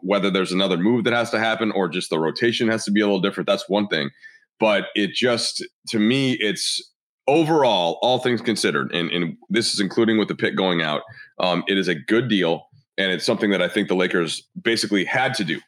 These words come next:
to, in terms of the chemistry and the, just the way that things were evolving on the team and in the locker room and, yes, on the court. All of that together to me is, is how it came together. We can get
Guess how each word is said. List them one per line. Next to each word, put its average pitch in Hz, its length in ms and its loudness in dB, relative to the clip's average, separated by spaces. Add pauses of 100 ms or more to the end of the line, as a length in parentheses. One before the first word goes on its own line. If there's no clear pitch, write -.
(540)
to, 101 380 2
in 98 100 0
terms 101 260 0
of 87 120 -4
the - 60 -4
chemistry 117 640 0
and 80 360 -2 (100)
the, 78 480 -2
just - 160 -6
the 90 80 0
way 98 220 2
that 104 180 -2
things 107 220 0
were 98 100 0
evolving 90 540 0 (400)
on 101 180 2
the 104 80 2
team 90 480 0 (320)
and 87 160 -2
in 98 120 0
the 117 80 2
locker 95 340 0
room 90 340 2
and, 82 360 -2 (120)
yes, 98 300 0
on 95 200 0
the 95 60 0
court. 85 400 0 (640)
All 131 220 4
of 117 100 0
that 120 180 2
together 90 460 0
to 95 140 -6
me 90 180 0
is, 78 360 -2
is 85 520 -2 (120)
how 123 300 2
it 117 100 -4
came 123 200 0
together. 110 420 0
We 107 120 0
can 95 100 0
get 92 180 0